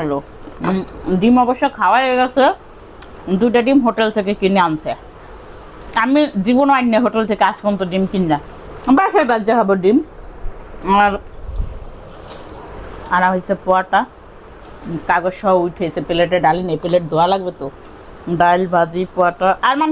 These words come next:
কেমন লাগলো? ভালো? আমাদের বাসার হোটেলে খাবারটা আসলে ভালোই, খারাপ না। আর আমাদের মেহমান আসছে, আমাদের মেহমান আবার বড় লোক।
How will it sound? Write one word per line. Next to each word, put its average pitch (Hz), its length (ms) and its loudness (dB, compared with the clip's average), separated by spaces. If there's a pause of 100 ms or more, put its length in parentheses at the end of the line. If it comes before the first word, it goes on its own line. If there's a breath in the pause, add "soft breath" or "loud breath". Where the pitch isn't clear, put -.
(100)
কেমন 311 200 2 (100)
লাগলো? 302 260 2 (1700)
ভালো? 240 240 4 (920)
আমাদের 202 260 2 (100)
বাসার 196 300 2
হোটেলে 196 360 0
খাবারটা 185 340 0 (100)
আসলে 170 320 -2 (240)
ভালোই, 170 280 0 (180)
খারাপ 165 240 2 (100)
না। 156 80 2 (1600)
আর 180 220 2 (1600)
আমাদের 202 300 2 (100)
মেহমান 208 420 2
আসছে, - 260 -6
আমাদের 190 260 2
মেহমান 190 340 0
আবার 185 140 2 (140)
বড় 208 160 2 (120)
লোক। 254 120 2